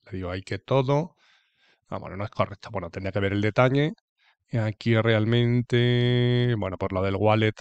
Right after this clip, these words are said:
lo quito porque lo podré utilizar con las mobile cards. Venga, perfecto. Continúo. Ahí el que quiera que se lea la teoría. Y yo voy realmente a crear el servicio. Aquí lo que vamos a hacer ahora es crear una aplicación, ¿vale? Entonces empezamos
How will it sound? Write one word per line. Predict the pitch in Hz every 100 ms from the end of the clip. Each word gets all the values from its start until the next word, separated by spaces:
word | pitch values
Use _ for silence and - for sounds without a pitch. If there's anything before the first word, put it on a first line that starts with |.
| -
lo | 113 110
quito | 120 120 135
porque | 123 104
lo | 98
podré | 98 95
utilizar | 98 98 95 101 104
con | 104
las | 95
mobile | 95 95 90 92
cards. | - 95 - -
Venga, | 107 95 - -
perfecto. | - 95 - 95 - 110
Continúo. | - 92 92 104 135 151 151 156 151 _ _
Ahí | 107 90 92
el | 90
que | - 95
quiera | 104 92
que | 92
se | -
lea | 92
la | 90 90
teoría. | 104 123 131 143 151 - _ _ _ _ _ _ _
Y | 139
yo | 123 110
voy | 113
realmente | 110 107 98 104 110
a | 98
crear | - 90
el | 87 -
servicio. | - - - - - _ _ _ _ _
Aquí | 120 139
lo |
que | 170
vamos | 160 147
a |
hacer | 147 156
ahora | 151 175
es | -
crear | 104 98 107
una | 92
aplicación, | - - - - - - _ _ _
¿vale? | 101 123
Entonces | 123 98 104
empezamos | 95 101 107 117 135